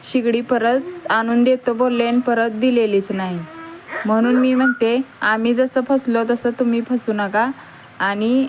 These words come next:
र-, दारावर कोणतीही वस्तू विकत घेऊ नका.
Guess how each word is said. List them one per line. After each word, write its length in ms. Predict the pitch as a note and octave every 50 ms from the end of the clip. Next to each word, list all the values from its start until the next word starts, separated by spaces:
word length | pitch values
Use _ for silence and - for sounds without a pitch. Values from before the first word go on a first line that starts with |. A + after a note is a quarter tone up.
| - -
र-, 240 | - A3 A3 G#3+ G#3
दारावर 520 | G3+ G#3 A#3+ B3 A3+ A3+ A3+ A#3 A#3 A#3+ B3+
कोणतीही 460 | - C4+ C4+ B3+ B3 - A3+ A3+ A#3
वस्तू 440 | A#3 A#3+ A#3 - - - A#3+ C4 E4 F#4+ - - - - - - - - - - -
विकत 300 | G#3+ A3 A3 A#3 A#3 A3
घेऊ 280 | A#3 B3 C#4+ C#4 A#3+ A3
नका. 300 | G#3 G3 F3+ E3 E3